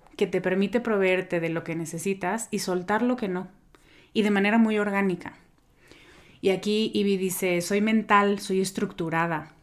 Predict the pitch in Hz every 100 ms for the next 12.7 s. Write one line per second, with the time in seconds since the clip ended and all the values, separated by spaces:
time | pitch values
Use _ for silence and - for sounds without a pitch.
0 | _ - 185 185 175 - 214 208 180 175
1 | 226 175 175 175 165 165 165 180 180 170
2 | - 160 160 170 170 185 170 170 165 165
3 | 196 - 175 190 175 - - _ _ _
4 | - - - - - 185 190 208 214 202
5 | - 190 180 175 175 170 185 165 165 175
6 | 175 175 180 165 156 156 185 226 202 170
7 | 160 156 151 180 185 196 190 190 220 269
8 | 277 262 233 208 220 226 196 196 202 202
9 | 208 - 151 - - _ _ _ 196 190
10 | 185 185 190 202 214 196 185 180 180 175
11 | 175 175 175 165 165 165 170 170 170 160
12 | 165 - 175 160 160 -